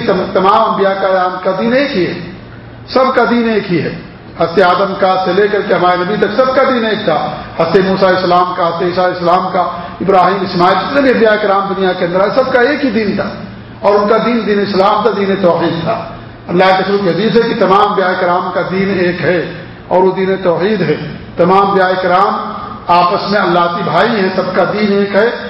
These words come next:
شریعتیں مختلف ہیں۔ یہ سب کا جو ہے مائیں الگ ہو، باپ ایک ہو، اس طریقے سے انبیاء کرام کا سب کا دین ایک تھا اور وہ دین اسلام تھا، دین توحید تھا۔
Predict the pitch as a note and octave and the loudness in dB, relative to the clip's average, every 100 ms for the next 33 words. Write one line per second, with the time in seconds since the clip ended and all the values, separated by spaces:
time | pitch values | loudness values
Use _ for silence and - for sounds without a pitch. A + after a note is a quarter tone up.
0 | - - G3 G#3 A3 B3+ A#3 - G3 F3+ | -10 -2 2 2 4 2 2 0 0 0
1 | C#3+ C3+ - - - - - E3+ G3 G3+ | -4 -8 -10 -16 -18 -18 -2 0 2 2
2 | G3+ G#3+ G#3+ G#3 F#3+ G3+ F#3+ G3 G#3 F#3 | 2 2 2 2 0 0 2 2 2 0
3 | A3 A3+ F#3+ F3 F#3 F#3 F#3 F3 F3 B3 | 0 0 0 2 2 2 0 0 2 2
4 | - - - D4 - A3 G#3+ G#3+ G3+ G#3+ | 0 -6 -2 0 2 2 2 0 0 2
5 | A3 F#3 F#3 F3+ F3+ F3+ G#3+ A3 G#3+ A3 | 0 0 0 0 0 0 -2 -4 0 0
6 | - B3 B3 C4+ C4 B3 A3+ - D#3 C#3+ | 2 0 2 2 2 0 -2 0 -2 -2
7 | - - - - - - F#3 G3 G3+ G3+ | -4 -10 -14 -18 -18 -4 2 2 2 0
8 | G#3 - F3 F#3+ - D4 G#3+ F#3+ F3+ E3+ | 0 0 2 2 2 0 0 0 0 0
9 | C#3 D3+ D3 C#3+ - | 0 -2 -4 -8 -10